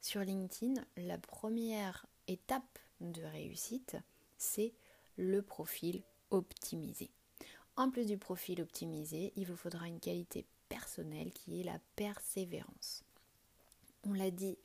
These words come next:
juste avant, le réseau social privilégie les conversations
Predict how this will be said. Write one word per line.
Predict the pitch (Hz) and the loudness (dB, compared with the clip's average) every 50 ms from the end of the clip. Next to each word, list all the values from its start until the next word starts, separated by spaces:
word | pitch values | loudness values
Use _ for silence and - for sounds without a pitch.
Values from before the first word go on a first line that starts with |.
| - | -10
juste | 170 170 170 170 165 - - - | -10 -8 -6 -4 -4 -4 -4 -2
avant, | - - 160 165 196 247 - - - - - - - - - - - 190 | -4 -4 -4 -4 -6 -8 -8 -14 -20 -20 -20 -20 -20 -20 -20 -6 -2 6
le | 190 208 214 226 | 8 10 10 10
réseau | 214 214 214 202 180 185 175 | 8 6 6 6 4 0 -4
social | - 175 170 - - - 175 170 175 | -4 -4 -2 -2 0 0 0 -2 -2
privilégie | - - - 185 180 175 175 170 170 170 170 160 165 165 165 | -4 -4 -2 -2 -2 -2 -4 -4 -2 -2 -2 -2 -4 -6 -6
les | 160 165 165 185 240 240 | -6 0 4 4 4 4
conversations | - - 196 180 175 170 - - 160 160 - - - - 220 | 4 -2 -4 -4 -4 -6 -8 -8 -8 -8 -8 -6 -6 -6 -8